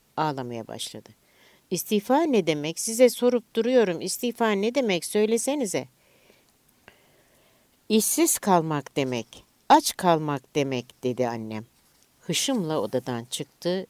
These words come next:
yatak odasına koştu ve kapısını o kadar hızlı çarptı ki yerimden sıçradım. Babamla tavşanın maceralarının neredeyse sonlarına gelmiştik.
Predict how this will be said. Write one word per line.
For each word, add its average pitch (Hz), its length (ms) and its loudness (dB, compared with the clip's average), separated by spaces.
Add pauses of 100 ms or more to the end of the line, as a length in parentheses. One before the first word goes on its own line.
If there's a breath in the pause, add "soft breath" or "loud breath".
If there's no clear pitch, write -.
yatak 139 400 -6
odasına 98 560 -8
koştu 185 560 -8 (420 loud breath)
ve 165 80 2
kapısını 143 680 -6
o - 120 0
kadar 127 460 -2
hızlı 113 360 -8
çarptı 123 500 -8
ki 147 300 -6 (160)
yerimden 127 520 -4
sıçradım. - 580 -14 (1500 loud breath)
Babamla 226 600 4 (180)
tavşanın 202 600 0
maceralarının 123 1040 -4
neredeyse 165 600 -2
sonlarına 131 640 -6
gelmiştik. 85 600 -10